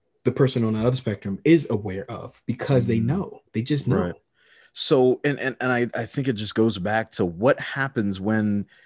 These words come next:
Speaker 2: I guess, the whole truth is revealed.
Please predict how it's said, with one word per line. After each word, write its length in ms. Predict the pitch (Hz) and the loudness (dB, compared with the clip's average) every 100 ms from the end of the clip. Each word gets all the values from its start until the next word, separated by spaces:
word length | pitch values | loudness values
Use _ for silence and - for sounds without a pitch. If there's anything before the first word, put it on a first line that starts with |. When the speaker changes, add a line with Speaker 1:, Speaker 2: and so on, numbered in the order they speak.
| _ _ _ _ - | _ _ _ _ -6
Speaker 2:
I 80 | 110 | -2
guess, 280 | 101 101 | 0 -2
the 140 | - 98 | 0 0
whole 460 | - - 113 107 | 0 -4 0 0
truth 360 | 98 - 104 95 | -2 -4 -4 -2
is 200 | 95 85 | -4 -4
revealed. 840 | 92 90 85 104 98 82 85 - | -4 -4 0 2 2 0 -6 -12